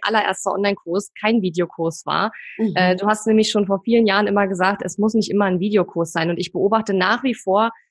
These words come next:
Speaker 1: in unserem, äh, in unserem Bereich, dass ganz viele diesen Anspruch haben, der Kurs ist nur gut, wenn es Videokurs ist und ich kann auch nur Geld, also mehr als
Speaker 2: Mhm.
Speaker 1: zwanzig Euro dafür nehmen, wenn es nur aus Videos besteht. Was sagst du denn dazu?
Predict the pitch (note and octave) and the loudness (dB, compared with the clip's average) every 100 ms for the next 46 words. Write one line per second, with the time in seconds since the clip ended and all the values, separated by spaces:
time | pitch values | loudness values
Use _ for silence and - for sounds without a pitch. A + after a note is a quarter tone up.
0 | _ _ G3+ F3+ G#3+ G#3+ G#3+ G3+ F#3+ F#3 | _ _ 0 2 2 2 2 2 2 0
1 | F3 F#3 F#3+ G3 F3+ E3 F#3+ A3+ - _ | 0 -2 -2 -2 -2 0 0 0 -6 _
2 | _ E3+ - F#3 G3+ B3+ - - G#3+ G#3+ | _ -10 -4 -2 0 -2 -4 -2 0 0
3 | G3 F#3+ F3 G3 - A3 - G3 G#3 G#3+ | -2 -4 -4 -4 -2 -6 -2 0 0 -2
4 | _ _ E3 - A#3 C4 - F3+ G3 A3+ | _ _ -12 -2 0 2 0 -6 0 2
5 | D4+ D4 A3 A#3 G#3+ F#3 F#3+ F#3+ - F3 | 2 0 0 0 -2 -2 0 0 -4 -10
6 | E3+ A#3+ D4 C#4+ C4+ C4+ - C4 D4 - | -6 -2 -2 -2 -2 -2 -2 -4 -4 -10
7 | - - G3+ G#3 - A3+ A#3+ G#3+ G#3 G#3+ | -18 -6 -2 0 0 0 2 2 4 4
8 | B3 B3+ B3 - _ - G3 A#3 A#3+ - | 4 2 0 -6 _ 0 2 4 0 -4
9 | E3+ E3+ - _ _ _ _ G3+ G#3 A#3+ | -4 -6 -8 _ _ _ _ 0 4 4
10 | C4 G#3 G#3+ A3+ - G3+ A3+ A3+ G#3 G3+ | 2 0 0 0 0 2 4 2 2 0
11 | A3 G#3 G3+ A3 G3 F#3 G#3 G3+ - G3 | 2 4 4 4 0 0 2 0 0 4
12 | G#3 G#3 F#3 F#3+ F#3 F#3 E3 E3 - D#3+ | 4 6 2 0 0 -2 -2 -4 -6 -8
13 | - D#3+ G3 - G3 - G3+ F3 F3 D#3 | -6 -6 -6 -2 -2 -2 -4 -2 -2 -4
14 | - - - | -6 -12 -20